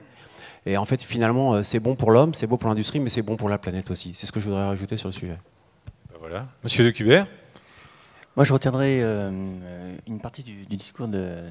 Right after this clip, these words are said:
Speaker 3: de monsieur Brière à côté, c'est que, euh, en tant que directeur du pôle exploitation en, en deux mille dix-huit, on a une, j'ai une chance,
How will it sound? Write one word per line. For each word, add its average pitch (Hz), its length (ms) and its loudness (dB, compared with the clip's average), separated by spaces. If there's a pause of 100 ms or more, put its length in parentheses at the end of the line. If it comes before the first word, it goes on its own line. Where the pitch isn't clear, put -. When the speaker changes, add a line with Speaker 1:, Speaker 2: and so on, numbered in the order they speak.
Speaker 3:
de 90 60 -14
monsieur 90 180 -12
Brière 107 300 -8
à 95 40 -12
côté, 151 360 -4
c'est 113 200 -8
que, - 140 -8
euh, 98 400 -4
en 98 120 -6
tant 110 120 -12
que 104 60 -8
directeur 104 260 0
du 98 80 -6
pôle 101 140 -4
exploitation - 500 -6
en, 95 360 -8 (200)
en - 40 -16
deux 95 120 -10
mille 104 160 -8
dix-huit, 107 420 -2
on 104 120 2
a 101 160 4
une, 95 480 0
j'ai 95 100 -4
une 101 100 0
chance, 143 460 0